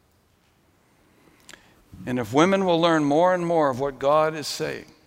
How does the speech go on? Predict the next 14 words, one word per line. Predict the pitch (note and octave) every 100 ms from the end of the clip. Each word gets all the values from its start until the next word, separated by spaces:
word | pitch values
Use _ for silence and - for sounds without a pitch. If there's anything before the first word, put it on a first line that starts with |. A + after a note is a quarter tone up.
| _ _ _ _ _ _ _ _ _ _ _ _ _ _ _ _ _ _ _ _ _ _ _ _ -
not | C3+ F3
this | F3+ D#3+
stuff | - D#3+ C#3+
that | D3 C#3
women | C3 C3 D3+ C#3+ C#3+ C#3
have | - D3
to | -
be | B2+ C3
equal | C#3 C3+
with | A#2+ A#2+
men. | B2 G2+
You | A#2
already | D#3 D#3+ E3
are. | F#3 F3